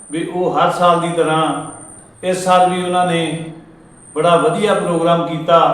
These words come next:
ਔਰ ਸਾਰੇ ਹਲਕੇ ਨੂੰ ਵਧਾਈ ਹੈ ਇਸ ਗੱਲ ਦੀ ਵੀ ਸਾਰੀ ਜੋ ਰਾਮਲੀਲਾ ਦੀ ਸਮੁੱਚੀ ਕਮੇਟੀ ਆ,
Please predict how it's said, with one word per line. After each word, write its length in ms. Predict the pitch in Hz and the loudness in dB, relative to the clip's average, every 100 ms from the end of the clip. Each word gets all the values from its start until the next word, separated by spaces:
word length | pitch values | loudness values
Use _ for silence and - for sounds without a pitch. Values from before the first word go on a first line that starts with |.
| - - - - - - | -2 -10 -16 -20 -12 0
ਔਰ 260 | 180 190 - - - - - | 4 4 4 -2 -8 -12 -10
ਸਾਰੇ 400 | - 175 214 175 | 0 2 2 2
ਹਲਕੇ 300 | 170 170 180 | 0 0 -4
ਨੂੰ 160 | 175 | -4
ਵਧਾਈ 420 | 175 165 156 175 180 | -2 0 0 2 2
ਹੈ 60 | |
ਇਸ 140 | 170 160 | 2 2
ਗੱਲ 180 | 165 160 | 0 2
ਦੀ 120 | 165 156 165 - - - - | 0 -4 -6 -12 -20 -20 -10
ਵੀ 120 | 165 | -8
ਸਾਰੀ 480 | - 165 190 214 - - - - - - - | -4 0 2 2 -2 -8 -12 -18 -20 -20 -6
ਜੋ 260 | 156 175 170 | -2 2 4
ਰਾਮਲੀਲਾ 500 | 165 170 180 180 180 | 2 2 0 2 2
ਦੀ 100 | 170 - | 0 -4
ਸਮੁੱਚੀ 340 | 160 - 185 | -8 -8 -8
ਕਮੇਟੀ 440 | 175 160 151 185 | -6 -6 -6 -2
ਆ, 120 | 190 | 0